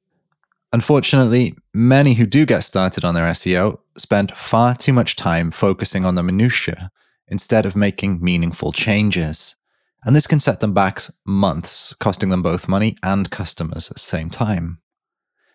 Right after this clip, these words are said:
But by using a scorecard to measure and track the areas that contribute to improved S E O performance,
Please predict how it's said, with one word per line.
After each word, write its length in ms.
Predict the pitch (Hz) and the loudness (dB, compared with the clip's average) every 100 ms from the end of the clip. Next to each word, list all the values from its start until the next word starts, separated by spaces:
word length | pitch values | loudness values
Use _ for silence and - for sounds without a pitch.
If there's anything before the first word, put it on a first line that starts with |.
| _ - | _ -2
But 160 | 110 | 2
by 100 | 127 | 4
using 380 | 120 143 147 151 | 4 4 4 2
a 20 | |
scorecard 840 | 143 - 98 90 - 92 90 - - | 2 0 0 0 0 0 0 -4 -4
to 100 | 98 | 0
measure 400 | 95 107 110 - | 2 2 2 0
and 160 | 101 | -2
track 320 | - 98 82 | -2 -2 -2
the 160 | 95 85 | -2 0
areas 460 | 107 101 92 85 - | 2 4 2 0 -4
that 120 | 82 | -8
contribute 560 | 104 - 127 123 - | -8 -2 0 2 0
to 140 | - 127 | 2 2
improved 580 | 110 - 131 135 139 - | 2 0 0 0 -2 -2
S 260 | 120 - | -2 0
E 120 | 104 | 0
O 80 | 87 | 0
performance, 680 | - - - - 76 82 | -2 -8 -6 -6 -6 -6